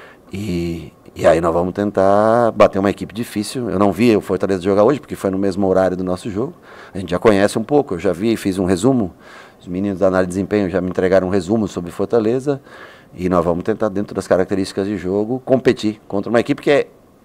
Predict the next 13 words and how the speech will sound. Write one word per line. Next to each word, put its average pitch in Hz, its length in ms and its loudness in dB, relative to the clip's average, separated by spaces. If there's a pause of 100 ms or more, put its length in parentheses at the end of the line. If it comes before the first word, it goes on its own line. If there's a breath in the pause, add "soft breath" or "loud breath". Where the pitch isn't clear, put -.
(360)
chegou 113 300 2
à 131 40 8
final - 220 4
da 110 80 4
Sul-Americana 120 560 2
por 123 160 -4
ser 117 280 -2 (360 loud breath)
muito 143 400 2
bem 117 160 4
treinada 107 440 0
e 117 40 4
altamente 104 460 2
competitiva. 98 600 -10